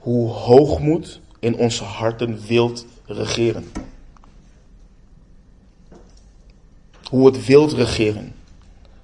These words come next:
En als we maar beseffen dat nederigheid ingaat tegen alles wat ons vlees wilt. Ons vlees wilt zich verheffen.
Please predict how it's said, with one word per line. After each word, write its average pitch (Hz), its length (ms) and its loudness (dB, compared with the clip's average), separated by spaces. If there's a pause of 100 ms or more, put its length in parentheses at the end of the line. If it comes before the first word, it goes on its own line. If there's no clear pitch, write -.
(760)
En 131 140 4
als 135 160 4
we 151 60 4
maar 131 160 4
beseffen 147 540 2
dat 117 140 2
nederigheid 120 760 2 (120)
ingaat 131 520 -2
tegen 110 340 -6 (180)
alles 139 360 2
wat 117 180 -4
ons - 180 -8
vlees 104 300 -6
wilt. 107 420 -10 (4000)
Ons - 260 2
vlees 165 500 4 (180)
wilt 143 480 4
zich 117 240 2
verheffen. 107 500 -4